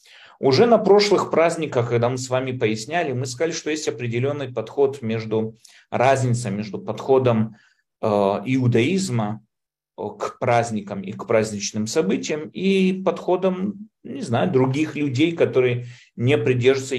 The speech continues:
иудейской дисциплине. Возьмем с вами, к примеру, нам всем знакомые праздники, там, не знаю, девятого мая.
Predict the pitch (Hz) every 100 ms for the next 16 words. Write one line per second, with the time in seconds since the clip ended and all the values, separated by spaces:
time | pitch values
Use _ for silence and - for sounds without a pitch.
0 | 110 107 104 120 - 110 104 - 104 -
1 | 80 64 - _ _ - _ 147 151 226
2 | 214 185 180 180 170 - 139 143 160 151
3 | 127 135 123 135 113 110 110 127 120 104
4 | 110 120 123 113 107 98 92 95 95 95
5 | 98 107 120 120 117 104 101 95 - -